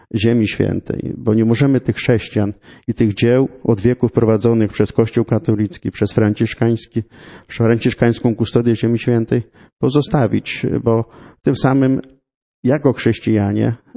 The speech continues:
zgadzamy się na zniknięcie chrześcijan z Bliskiego Wschodu, a takich przykładów, gdzie tych chrześcijan jest coraz mniej i całe wioski pozostają puste, no, można by mnożyć. Dzisiaj szczególnie Syria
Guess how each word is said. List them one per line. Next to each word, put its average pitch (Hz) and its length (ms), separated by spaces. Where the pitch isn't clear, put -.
zgadzamy 113 580
się 117 220
na 110 300
zniknięcie 113 640
chrześcijan 110 640
z 110 100
Bliskiego 110 460
Wschodu, 110 500
a 110 100
takich - 300
przykładów, 113 560
gdzie 107 140
tych 113 120
chrześcijan 110 400
jest - 280
coraz 117 420
mniej 127 640
i 123 40
całe 113 280
wioski 113 360
pozostają 107 560
puste, 113 440
no, 110 320
można 101 340
by 98 220
mnożyć. 104 600
Dzisiaj 123 300
szczególnie 117 580
Syria 107 520